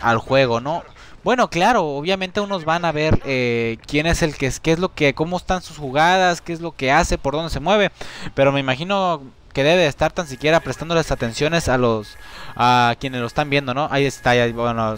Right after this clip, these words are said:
como están viendo, Tibo y a la Kem, ahí ahorita van a ver cuántos matos, más de que no mato muchos,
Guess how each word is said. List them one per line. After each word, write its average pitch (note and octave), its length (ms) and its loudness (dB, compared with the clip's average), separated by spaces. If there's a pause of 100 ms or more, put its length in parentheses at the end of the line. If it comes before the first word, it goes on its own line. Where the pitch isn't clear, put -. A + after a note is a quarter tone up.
como A#2 120 -8
están C#3 120 -2
viendo, C#3+ 160 -4
Tibo C#3+ 220 0
y C#3 80 4
a - 20 4
la A2+ 140 2
Kem, F3 420 0
ahí C3 120 -2
ahorita B2 180 -2
van B2+ 80 0
a B2+ 60 2
ver A#2+ 60 -2
cuántos A#2 300 -4
matos, C#3+ 240 0
más C3+ 120 0
de C3+ 60 -4
que - 80 -10
no C3 320 -6
mato D#3+ 240 2
muchos, C3+ 380 -4